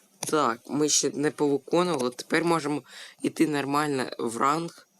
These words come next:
Ура, можемо йти в ранг. Так, ход-зона. Леон одразу. Просто я вам кажу, Леон одразу. Бем.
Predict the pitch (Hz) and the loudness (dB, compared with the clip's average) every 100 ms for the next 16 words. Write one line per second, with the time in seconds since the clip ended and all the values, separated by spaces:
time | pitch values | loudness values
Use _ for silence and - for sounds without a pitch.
0 | _ - - - 151 151 135 135 135 151 | _ -20 -20 -2 2 4 2 0 2 2
1 | 147 - 139 - 131 120 139 160 - - | 2 2 -2 2 0 4 2 0 -6 -4
2 | - 117 - 147 147 123 123 - 117 113 | -2 -2 -4 -4 -2 0 0 0 -6 -10
3 | - - - _ 135 135 147 185 196 135 | -16 -18 -20 _ 2 2 2 0 0 0
4 | 139 - 120 123 214 _ - - _ _ | 0 0 -2 -6 -12 _ -20 -20 _ _
5 | - 143 - 131 127 123 120 123 185 175 | -4 -2 0 2 2 2 0 -2 -2 -2
6 | 170 131 127 139 117 135 113 202 202 _ | 0 0 0 0 -2 -2 -2 -4 -12 _
7 | _ _ _ _ _ _ _ _ _ _ | _ _ _ _ _ _ _ _ _ _
8 | _ _ _ _ _ _ _ _ _ _ | _ _ _ _ _ _ _ _ _ _
9 | _ - - _ - - _ - 131 113 | _ -20 -20 _ -18 -18 _ -10 -6 -2
10 | 123 110 | 0 -2